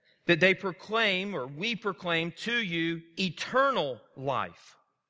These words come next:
So put those two things together, a word of life, eternal life. They are proclaiming a message of eternal life. But there's more.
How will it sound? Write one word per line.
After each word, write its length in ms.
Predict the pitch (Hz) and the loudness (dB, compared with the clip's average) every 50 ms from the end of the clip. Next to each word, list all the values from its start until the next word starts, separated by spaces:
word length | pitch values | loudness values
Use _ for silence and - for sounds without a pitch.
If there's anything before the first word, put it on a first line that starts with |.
| _ _ _ _ _ _ _ _ _ _ | _ _ _ _ _ _ _ _ _ _
So 240 | - - 135 135 147 | -6 -4 -4 -2 -2
put 200 | - 175 170 143 | -4 -4 -2 -2
those 220 | 170 175 170 - | -2 -2 -4 -6
two 160 | - 180 202 | -8 -8 -6
things 300 | 180 - 180 180 185 170 | -4 -2 -4 -4 -4 -6
together, 400 | - 190 160 165 165 165 185 170 | -6 0 2 2 2 2 0 -2
a 80 | 139 127 | -4 -4
word 400 | 135 139 151 160 170 185 196 196 | -4 -4 -2 0 0 2 0 0
of 140 | 202 160 180 | -2 -4 -2
life, 500 | 180 180 180 185 202 214 185 - - _ _ _ _ _ - | 0 2 2 2 0 -2 -6 -10 -18 _ _ _ _ _ -8
eternal 640 | 131 127 - - - - 175 185 196 208 202 190 | -8 -8 -8 -8 -4 -2 0 0 0 0 -2 -2
life. 420 | 185 175 165 175 180 196 185 - - _ _ _ _ 147 | 0 2 2 2 2 0 -2 -6 -16 _ _ _ _ 2
They 200 | 147 160 185 202 | 4 4 4 4
are 60 | 214 | 2
proclaiming 680 | - - 233 208 - - 202 185 180 180 180 175 180 - - | 0 -4 -8 -8 -4 -2 -2 0 0 0 -2 -4 -4 -4 -4
a 120 | 160 160 156 | -2 -2 -2
message 1040 | 160 170 180 190 220 233 240 - - - 175 160 147 147 147 147 - - - - _ _ _ _ - | -2 -4 -2 0 2 2 2 0 -2 -6 -4 -4 -4 -6 -6 -10 -12 -12 -12 -14 _ _ _ _ 4
of 140 | 165 160 151 | 4 4 4
eternal 880 | 165 160 139 - - - - 220 226 208 190 170 156 147 151 151 147 - _ _ _ _ - | 2 -4 -6 -8 -12 -4 0 2 2 2 2 0 -2 -4 -6 -8 -10 -14 _ _ _ _ -14
life. 680 | 143 139 160 160 151 143 113 92 - - - - - - _ _ _ _ - - - - - - - _ _ _ _ _ _ _ _ _ _ _ _ _ _ _ - | -4 2 4 4 4 4 2 0 -6 -14 -20 -20 -20 -20 _ _ _ _ -20 -20 -20 -20 -20 -20 -20 _ _ _ _ _ _ _ _ _ _ _ _ _ _ _ -8
But 140 | 135 127 | -4 -2
there's 240 | 139 151 156 143 147 | 0 0 0 -2 -4
more. 400 | 175 185 208 220 196 143 101 87 | -4 -4 -2 -2 -2 -2 -4 -8